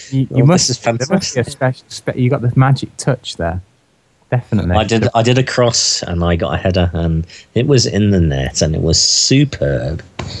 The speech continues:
Speaker 1: It is a good feeling when you do it, but I just struggle too much with football games now. I think the bar and, uh, level,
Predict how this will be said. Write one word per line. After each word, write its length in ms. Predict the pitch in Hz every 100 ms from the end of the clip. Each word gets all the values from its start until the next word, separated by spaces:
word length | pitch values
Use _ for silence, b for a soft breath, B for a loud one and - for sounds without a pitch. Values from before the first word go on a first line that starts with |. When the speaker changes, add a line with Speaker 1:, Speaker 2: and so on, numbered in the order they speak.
| B B B B -
Speaker 1:
It 80 | 151
is 140 | 156
a 40 |
good 200 | 147 143
feeling 320 | - 139 120 101
when 120 | 95
you 80 | 95
do 180 | 113 104
it, 80 |
but 100 | 95
I 160 | 98 139
just 240 | 143 127
struggle 500 | - - 120 127 104
too 280 | 92 - 110
much 280 | 104 98 -
with 100 | 90
football 420 | - 107 - 92
games 360 | 90 87 85 90
now. 220 | 90 87
I 60 | 101
think 180 | 139
the 80 | 110
bar 500 | 104 120 117 92 82 -
and, 340 | 95 90 87
uh, 140 | - 92
level, 500 | 101 107 90 85